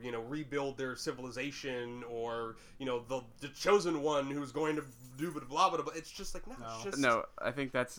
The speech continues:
Speaker 3: that's a really
Speaker 1: it's
Speaker 3: great
Speaker 1: just very
Speaker 3: point.
Speaker 1: simple.
Speaker 3: And,
Speaker 2: Yeah.
Speaker 3: and that's what I was gonna say. I think that's the remnant of sort of, like, independent grindhouse, like, filmmaking is
Speaker 1: Yeah.
Speaker 3: that,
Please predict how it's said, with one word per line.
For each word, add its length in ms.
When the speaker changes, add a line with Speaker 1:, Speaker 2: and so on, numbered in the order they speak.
Speaker 3:
that's 180
a 40
really 180
Speaker 1:
it's 60
Speaker 3:
great 140
Speaker 1:
just 100
very 160
Speaker 3:
point. 100
Speaker 1:
simple. 420
Speaker 3:
And, 300
Speaker 2:
Yeah. 140
Speaker 3:
and 80
that's 140
what 60
I 20
was 60
gonna 100
say. 140
I 40
think 140
that's 300
the 200
remnant 420
of 240
sort 160
of, 120
like, 300
independent 680
grindhouse, 720
like, 160
filmmaking 480
is 160
Speaker 1:
Yeah. 100
Speaker 3:
that, 100